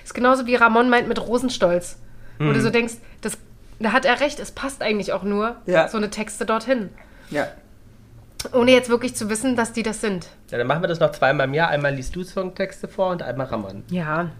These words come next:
Speaker 1: wir müssen erst mal gucken, ob die, äh, Zuh-, ZuhörerInnen das gut fanden, Zuschauerinnen.
Speaker 2: Müssen sie.
Speaker 1: <laughs> Müssen sie,
Speaker 2: Müssen sie.
Speaker 1: genau. Müssen sie. Ihr müsst es halt einfach euch anhören.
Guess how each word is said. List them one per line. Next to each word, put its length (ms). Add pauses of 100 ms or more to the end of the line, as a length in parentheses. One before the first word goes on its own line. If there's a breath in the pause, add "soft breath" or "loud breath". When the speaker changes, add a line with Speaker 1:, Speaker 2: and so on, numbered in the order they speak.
(100)
Speaker 1:
wir 80
müssen 160
erst 140
mal 80
gucken, 260
ob 140
die, 200
äh, 140
Zuh-, 420
ZuhörerInnen 640
das 160
gut 160
fanden, 220
Zuschauerinnen. 720
Speaker 2:
Müssen 300
sie. 140 (240)
Speaker 1:
<laughs> 240
Müssen 180
sie, 80
Speaker 2:
Müssen 340
sie. 140
Speaker 1:
genau. 260 (340 loud breath)
Müssen 220
sie. 100
Ihr 80
müsst 200
es 80
halt 120
einfach 260
euch 200
anhören. 340